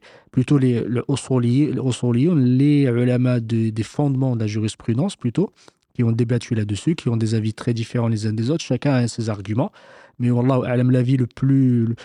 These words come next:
le plus juste, effectivement, c'est que la, la, la, un ordre veut dire directement, c'est aucun, aucune preuve qui vient atténuer, veut dire directement une obligation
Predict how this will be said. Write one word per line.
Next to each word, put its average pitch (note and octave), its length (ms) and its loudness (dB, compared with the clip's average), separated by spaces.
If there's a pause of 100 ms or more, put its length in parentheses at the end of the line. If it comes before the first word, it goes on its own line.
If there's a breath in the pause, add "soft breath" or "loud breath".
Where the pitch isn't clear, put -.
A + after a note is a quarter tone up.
(220 loud breath)
le A#2+ 80 -4
plus B2+ 160 0
juste, C3+ 320 0
effectivement, B2+ 560 -2
c'est C3 180 -2
que - 140 -2
la, G#2 360 -2
la, G#2+ 200 -4
la, G2+ 280 -6
un A#2+ 160 2
ordre D3 320 2
veut B2 300 2
dire B2+ 380 0
directement, C3 560 0
c'est - 220 -4 (100)
aucun, D#3 580 0 (520 soft breath)
aucune C#3+ 360 0
preuve C3+ 380 0
qui - 160 -4
vient A#2 340 0
atténuer, C3 600 0 (220 loud breath)
veut B2 200 0
dire C3 180 0
directement B2 560 -2
une C#3 160 -2
obligation A#2+ 580 -4